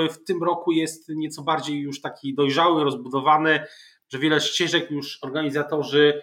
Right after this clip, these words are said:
mają, mm, w jakimś sensie przetartych, więc, e, kampus był,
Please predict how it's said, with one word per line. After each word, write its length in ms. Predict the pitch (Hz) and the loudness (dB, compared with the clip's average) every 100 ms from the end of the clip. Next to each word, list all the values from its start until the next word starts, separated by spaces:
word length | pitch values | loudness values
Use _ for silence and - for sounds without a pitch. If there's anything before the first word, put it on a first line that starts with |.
| - _ _ | -10 _ _
mają, 520 | 143 151 151 139 135 - | 0 4 6 4 2 -6
mm, 160 | 139 | -8
w 40 | 135 | -8
jakimś 260 | 139 147 | -10 -10
sensie 260 | - 139 - | -8 -8 -8
przetartych, 720 | - 156 165 165 160 165 - 151 | -10 -2 4 4 4 0 0 -4
więc, 420 | 139 143 139 - | -4 -4 -2 2
e, 260 | 147 139 139 - - _ | 4 4 0 -10 -20 _
kampus 300 | - 139 156 | -6 -4 -2
był, 340 | 139 147 135 | -2 -2 -2